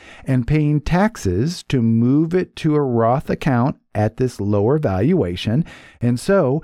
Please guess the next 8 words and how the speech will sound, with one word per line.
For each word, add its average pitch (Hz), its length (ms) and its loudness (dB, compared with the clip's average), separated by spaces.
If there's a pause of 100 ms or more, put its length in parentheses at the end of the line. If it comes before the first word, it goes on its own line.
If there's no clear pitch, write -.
(160)
you 151 220 2
will 175 180 4
never 143 440 2
have 131 260 0
to 180 80 -4
pay 180 220 -2
taxes 127 600 -2
even 160 480 0